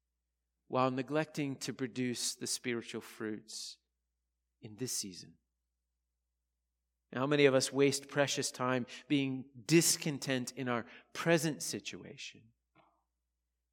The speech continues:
being envious of others, while the Lord is looking for the fruit of contentment in this season of our life?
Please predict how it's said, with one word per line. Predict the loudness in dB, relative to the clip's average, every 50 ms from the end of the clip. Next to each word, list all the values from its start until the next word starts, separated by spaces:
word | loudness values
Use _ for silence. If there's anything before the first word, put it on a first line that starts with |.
| -8
being | 0 2 2 4 4 2 -2 -4 0
envious | 2 4 4 4 4 2 2 2 2 4 4 2 2 -2 -4 -6 -8 -12
of | -14 -8 -6
others, | -4 -4 -4 -4 -8 -10 -12 -16 -20 _ -20 -16 -16 -14 -14 -16 -18 -20 _ _ _ _ _ _ _ _ _ _ _ _ _ _ _ _ _ _ _ _ _ _ _ _ _ _ _
while | -16 -12
the | -10 -10
Lord | -8 -6 -4 -2 0 0 0 -2
is | -2 -6 -6 -6
looking | -4 -4 -6 -6 -6 -8 -8 -8
for | -10 -10 -8 -6 -6
the | -6
fruit | -8 -8 -6 -6 -6 -6 -6
of | -10 -14 -12
contentment | -12 -12 -10 -10 -10 -10 -10 -10 -12 -12 -12 -16 -20 _ _ _ _ _ _ _ _ _ _ _ _ -20
in | -18 -18 -10
this | -8 -6 -4
season | -4 -6 -6 -8 -10 -12 -14 -14 -16 -18 -20 _ _ _ _ _ _ _ _
of | -16 -14 -14
our | -16 -18
life? | -20 -20 -20 -20 -20 _ _